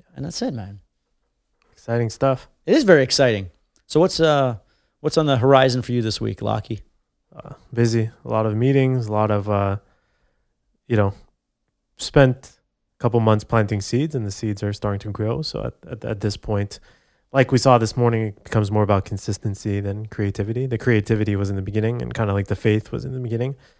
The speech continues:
Speaker 2: I, similar to, had a journey like yours where, like, um, you went to Miami and then things randomly happened. Same thing with me. I remember December twenty-sixth, I mentally,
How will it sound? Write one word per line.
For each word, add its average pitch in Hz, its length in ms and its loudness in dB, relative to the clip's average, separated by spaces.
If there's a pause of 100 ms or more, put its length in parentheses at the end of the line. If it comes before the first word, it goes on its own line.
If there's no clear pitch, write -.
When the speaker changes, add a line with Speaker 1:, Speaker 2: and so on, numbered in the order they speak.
(140)
Speaker 2:
I, 120 180 4
similar 113 380 2
to, 120 140 0
had 110 160 2
a 107 40 -2
journey 113 340 0
like 107 200 -4
yours 113 360 0
where, 98 160 0
like, 98 280 -6 (580)
um, 95 440 0 (240)
you 104 100 -6
went 101 160 0
to 107 60 0
Miami 101 460 2
and 98 100 0
then 95 140 -2
things 98 340 -4
randomly 98 400 0
happened. 120 380 0
Same 104 200 -4
thing 113 160 -10
with 131 160 -14
me. 160 160 -14 (760)
I - 20 -20
remember 101 480 -2
December 117 360 -2
twenty-sixth, - 760 -2 (160)
I 107 400 0 (440)
mentally, 113 600 4